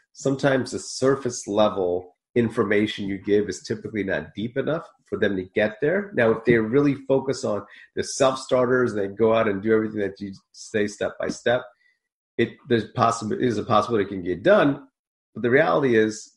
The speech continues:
because I've been doing this for a long time, that's not the ha-, way things work. Most people need to have a mentor, need to have a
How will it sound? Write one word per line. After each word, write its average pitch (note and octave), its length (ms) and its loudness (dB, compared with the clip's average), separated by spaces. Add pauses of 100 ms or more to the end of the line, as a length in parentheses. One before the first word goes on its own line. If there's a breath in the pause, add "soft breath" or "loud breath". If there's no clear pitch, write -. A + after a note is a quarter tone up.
(100)
because A2 280 -6
I've G#2+ 100 0
been G#2+ 140 -2
doing A2+ 240 0
this G#2 80 -4
for G#2 100 -8
a G2+ 60 -2
long F#2+ 180 -2
time, G#2 380 -2
that's G#2+ 240 -2
not G#2 160 -4
the F#2+ 80 -2
ha-, F#2 160 -6
way F#2+ 200 -4
things E2+ 280 -10
work. - 220 -10 (460 soft breath)
Most G#2 200 0
people G2+ 260 -2
need G#2+ 520 -4
to G#2 100 -4
have F#2+ 260 -4
a F2+ 80 -4
mentor, F2+ 640 -6
need A2 220 -8
to G2 100 -6
have F#2+ 240 -4
a F2+ 100 -10